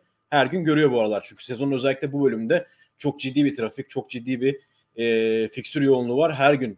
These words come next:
e, neredeyse iddia yayınımız var ama Spor Toto'nun farklı bir kitlesi de var. Yani her iddia oynayan Spor Toto oynamıyor, her Spor Toto oynayan tabii iddia da oynamıyor.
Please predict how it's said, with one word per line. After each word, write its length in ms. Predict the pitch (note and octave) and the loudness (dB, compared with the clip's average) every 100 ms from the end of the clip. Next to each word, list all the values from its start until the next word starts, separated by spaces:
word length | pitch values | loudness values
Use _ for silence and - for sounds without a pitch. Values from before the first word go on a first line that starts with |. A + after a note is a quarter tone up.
| - | -12
e, 40 | |
neredeyse 640 | G#2 G#2 G#2 A#2 A2+ A2 A2+ | -12 -8 -4 -2 -2 -6 -10
iddia 240 | A2 A2+ | -4 -2
yayınımız 280 | A2 G#2+ G#2+ | 0 -2 -4
var 100 | D3+ | -2
ama 240 | C#3+ E3+ - _ | 0 -2 -6 _
Spor 320 | - - F3+ D#3+ | -20 -2 0 2
Toto'nun 280 | D3+ D3+ | 0 -4
farklı 360 | D3 C#3+ C#3+ - | 2 2 2 -2
bir 80 | C#3+ | -8
kitlesi 360 | - - C3 | -6 -6 -2
de 120 | C#3 A#2+ | 0 2
var. 140 | A#2+ | 2
Yani 240 | A#2 A2+ | 0 -2
her 260 | A#2 C3+ C3 | 0 -2 -2
iddia 280 | B2 A#2+ B2 | -10 -6 -2
oynayan 340 | A#2+ A#2+ A#2+ A#2+ | 0 -2 -6 -8
Spor 360 | - - B2 | -12 -2 -2
Toto 220 | A#2 A#2+ A#2 | -2 -2 -2
oynamıyor, 380 | A#2 A#2 A#2 | 0 -2 -2
her 120 | A2 A#2+ | -2 -2
Spor 300 | - B2 A2+ | -4 -4 -4
Toto 240 | A#2 A#2+ | -4 -6
oynayan 200 | A#2 A2+ | -6 -6
tabii 180 | A#2+ A2+ | -6 -10
iddia 360 | A2+ A2+ B2 | -8 0 0
da 60 | B2 | 2
oynamıyor. 400 | C3 B2+ A2 E3 | -2 -2 -2 -4